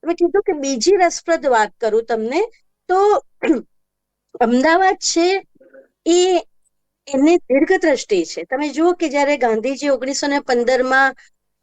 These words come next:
દક્ષિણ આફ્રિકાથી પોતાનો બધો કારભાર સમેટી અને અમદાવાદમાં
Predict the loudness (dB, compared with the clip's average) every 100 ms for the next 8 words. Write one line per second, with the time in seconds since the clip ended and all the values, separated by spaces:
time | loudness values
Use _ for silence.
0 | -4 -2 -2 -4 -2 -2 -4 -4 -4 -4
1 | -6 -2 0 0 -2 0 0 0 0 2
2 | 0 2 0 0 -2 -2 -4 -2 -2 0
3 | 0 0 0 0 2 2 -2 -4 0 2
4 | 0